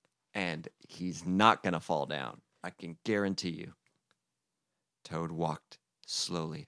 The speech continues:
across the spaghetti. "Frog, can you do shit like this?"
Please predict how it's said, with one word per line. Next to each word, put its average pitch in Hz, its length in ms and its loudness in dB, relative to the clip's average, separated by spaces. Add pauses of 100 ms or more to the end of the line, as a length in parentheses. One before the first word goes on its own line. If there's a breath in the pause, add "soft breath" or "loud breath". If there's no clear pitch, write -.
across - 400 -4
the 92 100 -6
spaghetti. 82 560 -4 (1300)
"Frog, 127 760 8 (760)
can 110 160 -4
you 110 100 0
do 113 160 0
shit - 260 2
like 90 220 2
this?" 131 440 2